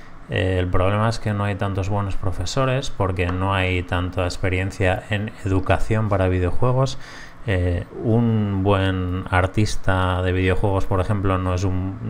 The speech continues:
no tiene por qué necesariamente ser un buen profesor de videojuegos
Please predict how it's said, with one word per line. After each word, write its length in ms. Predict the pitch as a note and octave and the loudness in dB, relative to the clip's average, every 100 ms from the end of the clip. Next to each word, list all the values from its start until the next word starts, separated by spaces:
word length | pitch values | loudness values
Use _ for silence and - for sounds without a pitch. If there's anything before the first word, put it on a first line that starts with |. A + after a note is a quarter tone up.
| G2+ | -2
no 120 | G2 | -2
tiene 240 | A2+ A2 G#2 | 0 0 0
por 280 | - F#2 | 0 0
qué 140 | - G#2 | 0 -2
necesariamente 680 | G2 G#2 - G#2+ G2 G2 G2 | 0 0 4 4 4 0 4
ser 200 | A2 G2+ | 6 6
un 100 | G2 | 4
buen 180 | G2 G2+ | 2 4
profesor 600 | G2 G2+ - G#2 G2+ F#2 - - - - - | 6 6 6 4 4 0 -8 -14 -16 -10 0
de 140 | G#2 | 2
videojuegos 580 | G2 F#2+ F#2 A2 B2 | 4 2 2 2 2